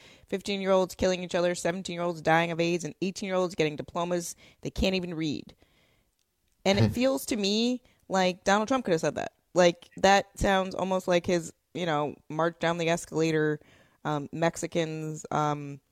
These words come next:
Speaker 1: are rapists
Speaker 2: Yeah.
Speaker 1: and some of them are nice people. I mean, speak to the way in which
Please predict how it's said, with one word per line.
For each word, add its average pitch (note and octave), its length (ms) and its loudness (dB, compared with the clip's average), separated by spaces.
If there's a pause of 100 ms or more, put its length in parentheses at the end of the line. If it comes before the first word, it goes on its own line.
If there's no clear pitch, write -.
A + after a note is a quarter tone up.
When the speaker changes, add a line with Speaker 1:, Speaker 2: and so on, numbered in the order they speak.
(560)
Speaker 1:
are D3+ 80 0
rapists D#3 360 6
Speaker 2:
Yeah. - 140 4
Speaker 1:
and - 80 2
some E3 160 -2
of D#3+ 80 -4
them D#3+ 180 -2
are D#3+ 60 -2
nice D#3 300 -4
people. D3+ 580 0 (300)
I - 20 -6
mean, G3+ 260 0
speak - 440 -8
to A#3+ 140 -6
the G#3 100 -2
way F3+ 240 4
in E3 80 -4
which - 260 -6